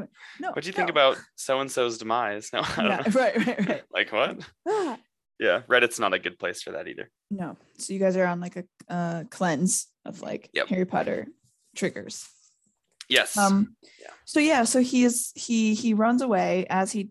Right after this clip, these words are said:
Speaker 1: as they do when they're sneaking out in the dark in the first
Speaker 2: Uh-huh.
Speaker 1: place, running from Filch mostly. Uh, he came to a sudden halt in front of a tall suit of armor. He'd been so busy getting away from the library, he hadn't paid attention to where he's going.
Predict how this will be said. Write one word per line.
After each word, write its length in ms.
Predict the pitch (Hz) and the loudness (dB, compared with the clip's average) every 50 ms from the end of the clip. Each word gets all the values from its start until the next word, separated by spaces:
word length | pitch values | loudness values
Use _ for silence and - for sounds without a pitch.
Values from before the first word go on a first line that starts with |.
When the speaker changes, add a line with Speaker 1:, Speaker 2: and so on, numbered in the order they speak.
| _ _ | _ _
Speaker 1:
as 200 | - 185 185 185 | -4 -4 -2 0
they 120 | 185 190 185 | 0 -2 -2
do 240 | - 175 170 170 175 | -2 -2 -2 -2 -2
when 120 | 175 170 | -4 -4
they're 120 | 170 175 | -4 -6
sneaking 340 | 202 - - 170 180 214 180 | -6 -6 -8 -8 -6 -4 -2
out 140 | 175 170 175 | -2 0 0
in 140 | 175 175 175 | 0 0 -2
the 80 | 175 | -2
dark 400 | 175 185 170 165 170 170 170 - - _ _ - | -2 -2 -2 -2 -4 -6 -6 -10 -16 _ _ -4
in 80 | 185 | -4
the 60 | 196 190 | -4 -2
first 240 | - - 175 - 147 | -4 -4 -6 -6 -6
Speaker 2:
Uh-huh. 60 | - | -4
Speaker 1:
place, 260 | 190 - 190 190 - | -4 -4 -4 -4 -2
running 240 | 185 185 185 190 208 | 0 0 2 2 2
from 180 | 233 220 214 | 2 2 0
Filch 380 | 208 - 170 170 160 175 - - | 0 0 0 0 0 -2 -2 -4
mostly. 580 | 170 123 127 - - - 180 165 151 156 - - _ _ _ _ _ _ _ _ - | -4 -4 -4 -4 -4 -6 -6 -6 -6 -8 -10 -12 _ _ _ _ _ _ _ _ 0
Uh, 100 | 185 185 190 | 2 4 4
he 60 | 185 | 4
came 200 | - 240 202 208 | 4 4 4 4
to 80 | 214 | 4
a 40 | 202 | 4
sudden 300 | 208 - - 196 202 202 | 2 2 4 4 4 4
halt 320 | 202 214 196 180 180 180 - | 4 4 4 4 4 2 0
in 100 | 175 208 | -6 -6
front 220 | - 185 170 165 | -4 -4 -4 -4
of 0 | |
a 80 | 165 - | -6 -8
tall 240 | - - 175 208 | -6 -6 -6 -6
suit 200 | 208 - - 185 | -4 -4 -4 -4
of 100 | 196 185 | -4 -4
armor. 400 | - - 262 311 311 233 165 170 | -2 0 0 0 0 -2 -2 -4
He'd 220 | 202 - - 180 - | -6 -6 -6 -6 -4
been 120 | - 175 | -4 -4
so 160 | 175 - 175 | -2 -2 -2
busy 220 | 180 185 175 208 180 | 0 0 -2 -2 -2
getting 200 | 180 175 160 175 | -4 -4 -4 -4
away 140 | 175 170 170 | -4 -4 -6
from 160 | - - 175 | -6 -8 -6
the 60 | 175 | -4
library, 320 | 180 180 196 208 214 220 220 | -2 0 0 2 0 0 0
he 60 | 196 | 0
hadn't 180 | 175 170 - - | -2 -4 -6 -8
paid 140 | - 175 | -8 -8
attention 380 | 160 - - 196 202 208 - - | -8 -4 -2 0 0 0 0 -2
to 60 | 220 | -2
where 120 | 214 208 208 | 0 0 0
he's 240 | 220 208 247 - | 0 -2 -2 -4
going. 500 | - - - 226 240 - - 220 214 - | -6 -4 -4 -2 -2 -4 -6 -8 -10 -12